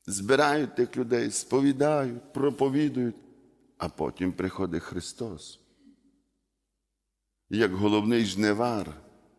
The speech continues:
Каже, «Жнива великі, робітників мало».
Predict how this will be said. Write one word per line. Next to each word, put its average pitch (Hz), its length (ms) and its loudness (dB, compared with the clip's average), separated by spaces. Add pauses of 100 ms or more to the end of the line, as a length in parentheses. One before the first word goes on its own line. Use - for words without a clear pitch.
(1800)
Каже, 98 400 2 (840)
«Жнива 110 360 4
великі, 117 400 4
робітників 98 720 0
мало». 101 600 0